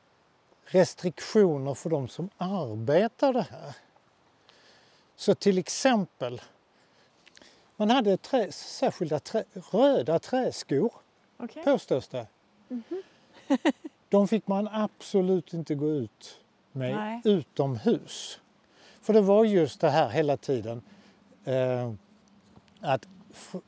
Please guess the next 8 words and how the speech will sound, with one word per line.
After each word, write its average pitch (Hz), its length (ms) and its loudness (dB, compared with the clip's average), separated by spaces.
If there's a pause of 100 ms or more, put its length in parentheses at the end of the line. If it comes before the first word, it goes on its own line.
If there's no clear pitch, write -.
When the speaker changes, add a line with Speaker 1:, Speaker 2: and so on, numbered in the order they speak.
(1700)
Speaker 1:
risken 175 500 2
för 156 260 2 (200)
grus 143 520 0
och 156 100 0
sand 170 440 0
som 156 240 -6
kom 147 220 -2
in 147 300 -4